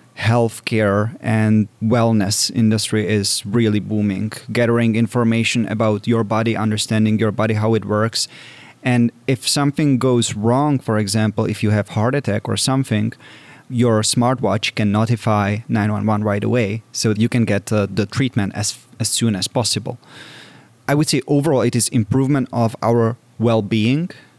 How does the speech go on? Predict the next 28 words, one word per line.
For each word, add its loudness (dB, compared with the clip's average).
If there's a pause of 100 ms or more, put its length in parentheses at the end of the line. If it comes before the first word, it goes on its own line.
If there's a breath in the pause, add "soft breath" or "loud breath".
(200)
That's 0
from, 0
from 0
this 0
perspective. -2 (640 loud breath)
Also, 2
the -4
entertainment 0
industry 0 (180)
is -2
another 2
one, 0 (180)
being 2
able 0
to 2 (540 loud breath)
play 2
different 0
kinds 2
of 0
games, 2
being 2
connected 0
more 4
and 4
more, 2 (400 loud breath)
being 2 (100)
able 2
to 2